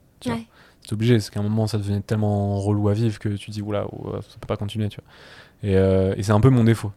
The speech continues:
Speaker 1: tu vois. C'est que je sais prendre conscience des choses et y trouver des solutions, mais souvent un peu trop tard.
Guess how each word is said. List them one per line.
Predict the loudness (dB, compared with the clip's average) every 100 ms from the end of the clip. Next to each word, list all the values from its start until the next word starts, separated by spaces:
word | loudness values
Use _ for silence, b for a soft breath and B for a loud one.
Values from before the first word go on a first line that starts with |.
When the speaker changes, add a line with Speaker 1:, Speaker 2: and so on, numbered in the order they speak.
| -12
Speaker 1:
tu | -14
vois. | -14 b b b b
C'est | 0
que | 4
je | 6
sais | 6 6
prendre | 6 6 4
conscience | 2 2 2 4
des | 2
choses | 4 4 4 0 -6
et | -4 0 0 0 -4 -8
y |
trouver | -6 0 2
des | 2
solutions, | 0 -2 0 -2
mais | 0
souvent | -2 -2 -2 0
un | -2
peu | -4
trop | -8
tard. | -8